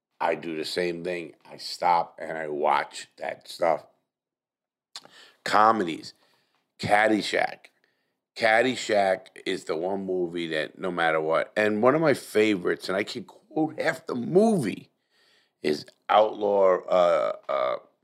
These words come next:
<sighs> uh, oh my God, what's the guy? Clint Eastwood, he plays Outlaw Josey Wales. And, I mean, I love that movie. I've seen that movie, seriously,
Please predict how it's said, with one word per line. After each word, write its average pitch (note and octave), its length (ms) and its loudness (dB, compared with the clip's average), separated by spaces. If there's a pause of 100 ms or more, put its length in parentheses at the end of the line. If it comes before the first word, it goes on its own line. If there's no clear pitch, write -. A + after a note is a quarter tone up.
(360)
<sighs> - 0 -
uh, - 760 -14 (1200)
oh A2+ 120 2
my F2 180 -8
God, F2+ 260 0
what's G2+ 160 2
the G2 100 2
guy? F#2 200 8 (140)
Clint G#2+ 260 4
Eastwood, F#2 440 2
he F2+ 80 0
plays F#2 480 2
Outlaw A2+ 360 6
Josey G2+ 360 4
Wales. E2+ 500 4 (640)
And, F#2 400 -2 (100)
I F2 100 2
mean, E2 280 -4 (160)
I G#2+ 160 6
love F#2+ 880 2
that D2+ 300 -10
movie. E2 180 -10
I've G2 200 0
seen A2+ 220 -2
that G2+ 240 0
movie, F2+ 380 -2
seriously, - 680 0